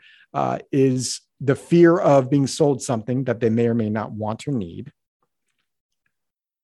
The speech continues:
Two, it could just be, maybe you don't understand what advisor can do for you,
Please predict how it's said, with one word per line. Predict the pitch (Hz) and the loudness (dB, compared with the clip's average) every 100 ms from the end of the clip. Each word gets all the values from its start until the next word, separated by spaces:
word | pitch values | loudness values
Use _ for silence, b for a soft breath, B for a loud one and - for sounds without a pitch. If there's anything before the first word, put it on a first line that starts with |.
| _ _ _ _ _ _ _ _ _ | _ _ _ _ _ _ _ _ _
Two, | - 254 254 196 | 0 4 6 6
it | 185 | 6
could | 208 208 | 2 4
just | 190 - | 2 0
be, | 170 156 160 - | 2 2 0 -2
maybe | 143 175 180 | 2 2 2
you | 170 | 0
don't | 135 160 156 | 2 2 2
understand | 147 131 - 151 143 | -2 -4 -4 -4 -2
what | 135 | 0
advisor | 127 117 127 135 | 0 0 0 -2
can | 131 123 113 | -6 -6 -4
do | 98 185 | 0 0
for | 226 110 | 0 -8
you, | 85 90 175 | -10 -10 -12